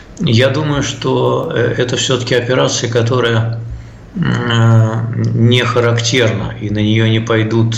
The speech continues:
э, страны, которые по традиции называются великими державами.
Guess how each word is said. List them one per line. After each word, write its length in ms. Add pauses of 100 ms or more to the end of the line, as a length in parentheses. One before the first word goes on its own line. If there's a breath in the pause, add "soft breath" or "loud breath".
(140)
э, 120
страны, 560
которые 560 (380 loud breath)
по 80
традиции 540
называются 580
великими 420
державами. 640